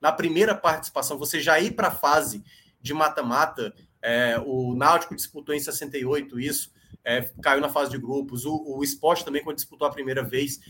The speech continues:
caiu, foi passar na segunda vez em dois mil e nove. Então não é fácil fazer isso, principalmente no grupo com duas equipes tradicionais, River Plate e Colo-Colo.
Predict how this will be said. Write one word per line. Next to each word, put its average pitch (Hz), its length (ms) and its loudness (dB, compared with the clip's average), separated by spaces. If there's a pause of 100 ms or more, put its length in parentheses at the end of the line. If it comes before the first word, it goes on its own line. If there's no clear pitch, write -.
(140)
caiu, 151 400 4
foi - 180 -6
passar 160 500 2
na 180 100 2
segunda 156 460 -6
vez 139 420 -4 (300)
em 120 120 -6
dois 127 220 -2
mil 135 140 -4
e 135 40 -4
nove. 131 400 2 (320)
Então 180 220 -2
não 202 180 6
é 226 60 6
fácil - 480 2
fazer 127 320 -4
isso, 143 300 -4
principalmente 185 760 -4 (260)
no 156 140 -6
grupo 165 340 -2
com - 160 -18
duas 175 300 0
equipes 175 300 -8
tradicionais, 147 580 -4
River 135 260 -10
Plate 131 240 -6
e - 40 -20
Colo-Colo. 131 640 -2